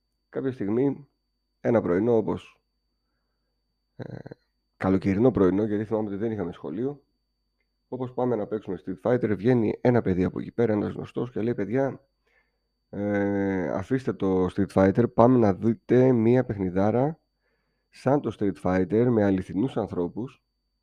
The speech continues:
που έχει φέρει το μαγαζί πιο πάνω, το καφέ". Το καφέ αυτό βρίσκεται σχεδόν δίπλα στο σπίτι του Στράτου, που γνωρίζετε από τη Ρετρόπολη.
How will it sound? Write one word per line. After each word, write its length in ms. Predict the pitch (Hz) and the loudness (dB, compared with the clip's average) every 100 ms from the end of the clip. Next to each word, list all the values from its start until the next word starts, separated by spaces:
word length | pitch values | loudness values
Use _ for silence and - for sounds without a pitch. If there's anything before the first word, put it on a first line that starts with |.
| _ _ _ _ _ _ _ | _ _ _ _ _ _ _
που 100 | 104 | -2
έχει 240 | 107 135 123 | 0 0 -4
φέρει 440 | 113 117 131 139 | 2 4 4 2
το 140 | 123 | 2
μαγαζί 340 | 104 101 104 135 | 2 2 0 0
πιο 160 | 127 | -2
πάνω, 260 | 117 123 104 | 0 0 0
το 100 | 95 | -2
καφέ". 440 | 101 92 110 87 _ _ _ _ _ _ _ _ _ _ _ | -6 -4 -4 -4 _ _ _ _ _ _ _ _ _ _ _
Το 120 | 95 | -12
καφέ 200 | 98 127 | -8 -6
αυτό 400 | 123 139 143 113 | -4 -2 -2 -2
βρίσκεται 640 | 113 127 135 139 135 131 _ - | -6 -4 -2 2 0 -2 _ -20
σχεδόν 400 | - 107 139 117 | -6 0 0 2
δίπλα 560 | 135 151 160 160 - _ | 0 2 -2 -2 -8 _
στο 180 | - 117 | -8 -8
σπίτι 320 | - 139 127 | -4 -4 -4
του 360 | 123 113 110 104 | -4 -2 -2 -2
Στράτου, 500 | - 107 92 85 - _ _ _ _ _ _ _ _ - | 0 2 2 -2 -14 _ _ _ _ _ _ _ _ -10
που 120 | 95 | -2
γνωρίζετε 920 | 98 95 101 101 104 98 98 98 90 95 | 0 2 2 -2 0 0 2 0 -4 -8
από 180 | 90 | -8
τη 100 | 92 | -6
Ρετρόπολη. 420 | 87 87 85 67 | -6 -4 -4 -6